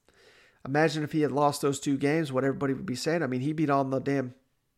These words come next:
hot seat already. I promise you he would be. And then you compound that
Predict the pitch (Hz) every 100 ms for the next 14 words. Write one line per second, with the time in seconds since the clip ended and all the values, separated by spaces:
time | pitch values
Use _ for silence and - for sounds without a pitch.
0 | _ - 151 196 - 131 139 147 180 135
1 | 123 160 185 147 117 120 156 185 117 110
2 | - - - - - 160 170 160 160 131
3 | 120 147 180 254 220 143 127 139